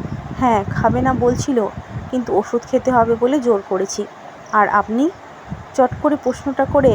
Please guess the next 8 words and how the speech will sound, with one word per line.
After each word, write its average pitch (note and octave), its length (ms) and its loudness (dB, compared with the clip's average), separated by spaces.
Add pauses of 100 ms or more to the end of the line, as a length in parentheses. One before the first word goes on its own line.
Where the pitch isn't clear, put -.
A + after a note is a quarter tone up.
(120)
আদিদেব A3 400 0
নিজেও A#3 340 0
যেন C4 200 2 (140)
একটু - 200 -8
সংকুচিত A3+ 640 -4
হয়ে G#3+ 200 2
পড়ল। F#3+ 260 2 (680)
কিন্তু B3+ 260 2